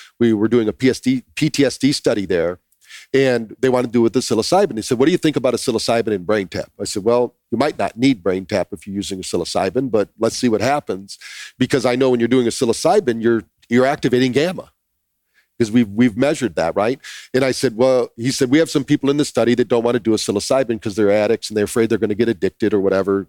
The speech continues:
even though that's never been kind of proven out. You don't really get addicted to it, but if they're afraid of it, they're gonna, whatever they think about, they're gonna bring about, right? So we said, "Okay." I said, "Take,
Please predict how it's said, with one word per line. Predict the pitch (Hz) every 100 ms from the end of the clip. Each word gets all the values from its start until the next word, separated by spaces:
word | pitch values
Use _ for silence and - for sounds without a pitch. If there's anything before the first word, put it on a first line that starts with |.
| -
even | 117 104
though | 101
that's | 90 95 - - _ _
never | 101 110 101
been | 90 104 85 _ _ -
kind | 104
of | 85
proven | - 107 98
out. | 104
You | 92
don't | 107
really | 95 101
get | 95
addicted | 92 127 - 101
to | - 101
it, | -
but | 110 - - - - - _ _ _ _
if | 131 123
they're | 127
afraid | 110 151 170
of | 127
it, | 107 -
they're | 113
gonna, | 120 107 -
whatever | 127 143 131
they | 117
think | 110 147 143
about, | 107 107
they're | 117
gonna | 107
bring | 87 120
about, | 104 90 82
right? | 101 104
So | -
we | 110
said, | 110 -
"Okay." | 120 - 117 117 - -
I | 135
said, | 131 123
"Take, | - 185